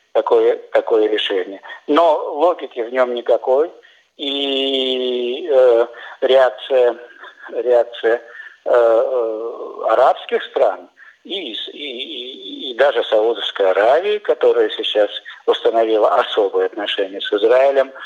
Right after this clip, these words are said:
и Ирака, э, и Египта, э, реакция европе-, таких европейских стран, как Франция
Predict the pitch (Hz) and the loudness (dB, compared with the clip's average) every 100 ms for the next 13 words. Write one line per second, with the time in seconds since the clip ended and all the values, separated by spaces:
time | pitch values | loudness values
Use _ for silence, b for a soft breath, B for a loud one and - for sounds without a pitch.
0 | B B - 143 139 147 143 117 123 131 | B B -6 -2 -2 0 0 2 4 4
1 | 139 - 135 120 - B B B - 127 | 2 0 0 0 0 B B B -4 2
2 | 127 123 123 - 156 151 143 - 139 139 | 4 4 2 -2 -10 -10 -10 -2 0 0
3 | 139 - 135 123 120 B B _ 131 127 | -4 -2 2 4 2 B B _ 2 4
4 | 139 156 151 - 151 147 160 170 160 - | 4 2 0 -2 -2 0 2 2 0 -6
5 | 147 - 131 156 - 139 139 135 151 139 | -8 -2 -2 -2 -6 0 0 2 -2 -2
6 | 139 - 139 131 143 139 - 123 127 127 | -8 0 2 2 0 -2 0 2 2 2
7 | 117 - 120 | -4 -4 -4